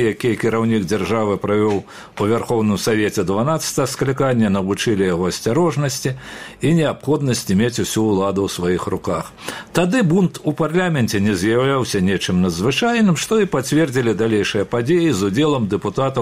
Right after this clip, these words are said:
ўжо, э, Вярхоўнага Савету трынаццатага склікання.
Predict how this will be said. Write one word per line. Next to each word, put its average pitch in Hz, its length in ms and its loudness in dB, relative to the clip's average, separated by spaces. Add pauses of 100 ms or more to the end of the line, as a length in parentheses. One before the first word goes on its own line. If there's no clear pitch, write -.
(120)
ўжо, 117 240 -2 (400)
э, 95 160 0
Вярхоўнага 110 480 0
Савету 95 420 0
трынаццатага 98 720 -2
склікання. 85 640 -6